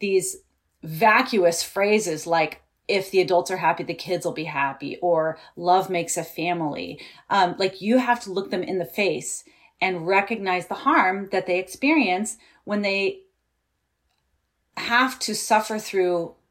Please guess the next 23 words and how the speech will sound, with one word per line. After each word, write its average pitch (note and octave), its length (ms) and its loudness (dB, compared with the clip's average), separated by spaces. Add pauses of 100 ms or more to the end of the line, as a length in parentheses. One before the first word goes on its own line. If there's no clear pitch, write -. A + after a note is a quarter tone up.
mother F#3 320 2
and F3+ 160 -2
father D#3+ 320 0
loss, D#3 560 2
usually F3 460 -4
because E3+ 260 -8
adult E3+ 280 -4
desires D#3+ 420 0
are C#3+ 140 -2
prioritized D3 840 -6
above D3+ 320 -4
their C#3 140 -6
fundamental C#3 480 -6
rights - 320 -8
and - 140 -8
needs. - 260 -12
So C#3+ 220 0
that's A3+ 260 4 (1300)
probably F3+ 400 -4
more F3+ 280 0
than F3 160 -2
you E3+ 120 -4
needed D#3+ 360 -4